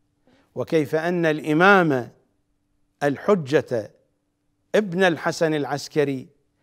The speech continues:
قد أجابه على أسئلته، والإجابات واضحة. هذه المضامين وهذه المعاني لا تصدر إلا من منابع العلم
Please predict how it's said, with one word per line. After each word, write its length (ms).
قد 180
أجابه 680
على 220
أسئلته، 1080
والإجابات 880
واضحة. 720
هذه 420
المضامين 880
وهذه 520
المعاني 840
لا 280
تصدر 840
إلا 380
من 260
منابع 440
العلم 960